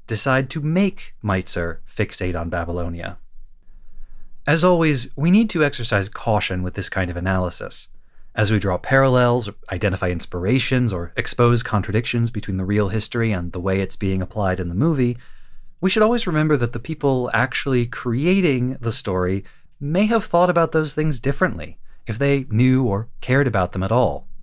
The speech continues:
There's an anecdote from the creation of F ninety-one that I think is really instructive on this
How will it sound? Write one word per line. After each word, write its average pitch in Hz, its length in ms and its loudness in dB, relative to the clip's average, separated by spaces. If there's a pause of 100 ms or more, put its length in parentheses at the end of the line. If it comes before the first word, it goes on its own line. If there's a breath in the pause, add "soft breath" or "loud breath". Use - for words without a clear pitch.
(840)
There's 143 180 4
an 165 80 4
anecdote 170 480 4
from 104 140 -2
the 101 80 2
creation 113 420 0
of 98 100 2
F 90 140 0
ninety-one 98 540 0
that 107 100 0
I 135 100 2
think 196 240 -4
is 123 180 -2
really 110 260 2
instructive 95 500 -2
on 90 140 -2
this - 260 -6